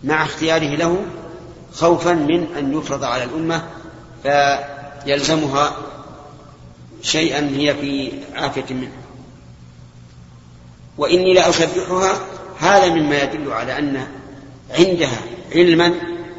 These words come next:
بأن الرسول صلى الله عليه وسلم يحبها ويرغب أن تصلي، لأن، لأنه لولا هذا الاحتمال لكانت عائشة تسرع، وما، و-، ولا يمكنها أن تشرع.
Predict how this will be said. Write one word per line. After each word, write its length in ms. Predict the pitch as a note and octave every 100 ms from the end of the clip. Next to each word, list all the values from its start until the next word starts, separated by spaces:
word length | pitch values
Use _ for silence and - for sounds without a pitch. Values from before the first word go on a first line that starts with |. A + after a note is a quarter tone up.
| - - C3+
بأن 260 | C#3+ D3
الرسول 320 | C#3+ C#3 D#3+ D3+
صلى 180 | C3+
الله 300 | C3 D3+ C3+
عليه 180 | A#2+ C#3
وسلم 420 | C3+ D#3 D3 C#3+
يحبها 400 | C3 F3 E3 A#2 - - - - - - - - - - B2+
ويرغب 380 | D#3+ F#3 E3+
أن 80 | E3+
تصلي، 420 | D#3 - D3 A2+ - - - - - - - - - - - - - - - - - C#3
لأن، 260 | C#3+ F3 E3+ - D3+
لأنه 360 | D#3 D#3+ C#3+
لولا 240 | F3+ G3+ F#3+
هذا 200 | F3+ F3
الاحتمال 500 | - - E3 E3+ E3+ - - - - - -
لكانت 340 | C#3+ F3 E3
عائشة 340 | D3+ F3+ F3 E3+ - - - - - D#3+
تسرع، 440 | D#3+ G3 D3 D#3 - - - - - - - - - - - - - - - - - - - - - -
وما، 240 | B2 A#2
و-، 340 | C3+ C3 C3 C#3
ولا 140 | D#3
يمكنها 420 | G#3 F3+ E3+ D3+
أن 80 | D3
تشرع. 220 | - -